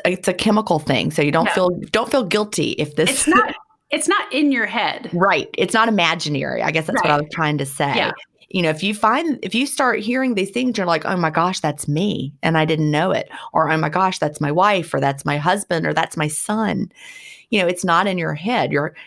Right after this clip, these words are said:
Speaker 1: your spouse is not lazy,
Speaker 2: Uh-huh.
Speaker 1: you know, because they are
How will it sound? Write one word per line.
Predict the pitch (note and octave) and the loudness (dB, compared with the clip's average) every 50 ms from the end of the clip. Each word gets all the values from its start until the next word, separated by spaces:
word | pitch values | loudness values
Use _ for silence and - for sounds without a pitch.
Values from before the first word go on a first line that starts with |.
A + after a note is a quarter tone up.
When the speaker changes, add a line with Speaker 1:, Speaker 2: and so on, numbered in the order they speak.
| _ - | _ -4
Speaker 1:
your | - D3+ | -4 -2
spouse | - - - E3+ D#3+ D#3+ F3+ F#3 - | -2 -2 0 2 4 4 4 2 0
is | F#3 E3+ E3+ | -2 0 0
not | F3+ E3+ - - | 0 0 0 0
lazy, | - D#3 D3+ D3+ E3+ F#3 F#3 E3+ E3 C3+ F#2 - D#3 - _ _ _ _ _ _ _ _ _ _ _ - | 0 0 2 2 2 0 -2 -2 -2 -2 -2 -4 -6 -12 _ _ _ _ _ _ _ _ _ _ _ -8
Speaker 2:
Uh-huh. | - F#3 E3 D3 E3+ | -6 -4 0 2 2
Speaker 1:
you | D#3+ | 4
know, | D3 D3 D3 | 4 4 2
because | D3 D#3+ D#3 - E3+ D#3 D3+ D3+ | 2 0 0 2 0 0 2 2
they | D#3+ D3+ C#3+ C#3+ | 2 2 2 2
are | C3+ D3 D3 C#3+ C#3 C3+ C3+ C3+ C3+ | 2 2 2 4 2 2 0 -2 -6